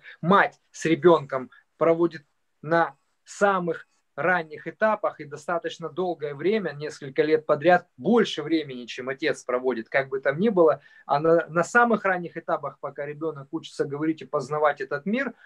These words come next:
он всё равно через мать его познаёт, даже не через отца. Поэтому,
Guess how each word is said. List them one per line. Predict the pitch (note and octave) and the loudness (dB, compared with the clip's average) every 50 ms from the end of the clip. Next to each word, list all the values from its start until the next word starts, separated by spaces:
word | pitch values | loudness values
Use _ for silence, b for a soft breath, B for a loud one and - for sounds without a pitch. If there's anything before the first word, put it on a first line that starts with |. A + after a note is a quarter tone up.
| b b | b b
он | D3 D3+ | -8 -8
всё | F3 - F3+ | -4 0 2
равно | E3+ F#3 G#3 B3 - | 2 4 4 2 2
через | - - E3 D3+ C#3 | 2 -2 -4 -6 -4
мать | C#3+ D#3 C#3+ C#3 - | -2 -2 -2 -2 -2
его | A#2+ A2+ A2 | -6 -8 -8
познаёт, | - - A#2+ A2+ A#2+ B2 A#2+ A#2 A2 - - _ _ _ _ _ | -8 -8 -8 -8 -8 -8 -8 -6 -8 -8 -10 _ _ _ _ _
даже | C3 D#3+ E3 D#3 C#3 D3 | 2 2 2 2 2 -2
не | D3 D3 C#3 | -10 -12 -14
через | - D3+ C#3 C3 B2+ | -14 -12 -12 -12 -12
отца. | C#3 C3+ - - C#3 A2+ A2 b b b b b b b _ _ | -14 -14 -6 -4 -4 -4 -4 b b b b b b b _ _
Поэтому, | D3 D3 D3+ D#3 D#3 E3 E3 E3+ E3+ D#3+ b | 2 2 2 4 2 0 0 0 0 -2 b